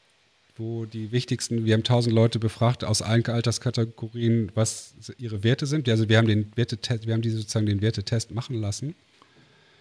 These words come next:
Und, äh, <laughs> Gesundheit ist sehr weit vorne,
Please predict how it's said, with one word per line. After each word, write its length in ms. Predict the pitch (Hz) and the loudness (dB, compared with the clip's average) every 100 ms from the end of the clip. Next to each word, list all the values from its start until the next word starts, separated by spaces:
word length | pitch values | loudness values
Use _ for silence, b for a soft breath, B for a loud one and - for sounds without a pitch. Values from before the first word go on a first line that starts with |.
| b _ _ | b _ _
Und, 540 | 117 113 117 113 110 | 4 8 8 6 2
äh, 420 | 110 110 107 110 113 - _ _ | 2 4 6 4 2 -4 _ _
<laughs> 300 | _ _ _ | _ _ _
Gesundheit 640 | 131 101 110 135 - 123 | 2 8 8 8 6 6
ist 140 | 120 107 | 4 4
sehr 160 | 113 | 6
weit 160 | 113 101 | 6 4
vorne, 360 | - 95 82 | 2 -2 -2